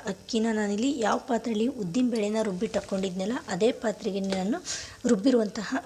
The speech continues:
ಅಕ್ಕಿ ಹಿಟ್ಟನ್ನ ಹಾಕ್ಕೊಳ್ತೀನಿ. ಈ ಥರ ಗ್ಲಾಸಲ್ಲಿ ಒಂದು ಲೋಟ ಅಕ್ಕಿ ತಗೊಂಡು ಅನ್ನ ಮಾಡಿ ಇಟ್ಕೊಂಡಿದ್ದೀನಿ. ಅನ್-, ಅನ್ನನೂ ಸಹ ನಾನು ಸಣ್ಣದಾಗಿ ಗ್ರೈಂಡ್ ಮಾಡಿಬಿಟ್ಟು ಏನು ಉದ್ದಿನಬೇಳೆ ಮತ್ತು ಅಕ್ಕಿನ ಗ್ರೈಂಡ್ ಮಾಡಿ ಇಟ್ಕೊಂಡಿದ್ನಲ್ಲ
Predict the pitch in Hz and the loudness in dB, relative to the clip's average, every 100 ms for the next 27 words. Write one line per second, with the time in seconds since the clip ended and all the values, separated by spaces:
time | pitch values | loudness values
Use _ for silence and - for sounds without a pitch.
0 | 214 - 240 214 - 196 254 - 190 180 | -6 -4 -2 -2 -2 -2 -2 -2 -2 -4
1 | _ _ - - - - - - - - | _ _ -20 -20 -20 -20 -20 -20 -20 -20
2 | - - - - - - - - 269 285 | -20 -20 -20 -20 -20 -20 -20 0 4 4
3 | - 240 214 214 202 208 208 277 214 202 | 4 2 2 0 0 0 2 2 2 2
4 | 240 247 233 226 208 - 226 190 190 208 | 2 0 -2 -2 -4 -6 2 2 4 0
5 | 233 - 185 214 214 208 180 - 190 185 | 0 0 0 0 0 0 -2 -4 -2 0
6 | 170 185 403 - - - - 220 208 - | 2 2 0 -4 -16 -16 -2 0 0 -4
7 | - - - 214 233 277 320 - 240 262 | -20 -20 -2 2 4 4 2 -2 2 4
8 | 240 220 254 214 196 247 226 208 233 190 | 6 4 2 0 2 2 4 2 2 4
9 | 170 220 214 202 185 180 269 233 233 240 | 4 4 2 0 -2 0 0 4 4 4
10 | - - - - - - - - - - | 0 -12 -20 -20 -20 -20 -20 -20 -20 -20
11 | - - - - - - - - 262 196 | -20 -20 -20 -20 -20 -20 -20 -2 0 2
12 | 285 320 311 285 269 254 - 269 - 202 | 4 4 4 4 4 2 2 2 2 -2
13 | - 262 247 233 196 220 220 220 202 - | 0 2 4 4 4 4 4 2 0 -2
14 | 214 202 190 208 | 0 0 2 2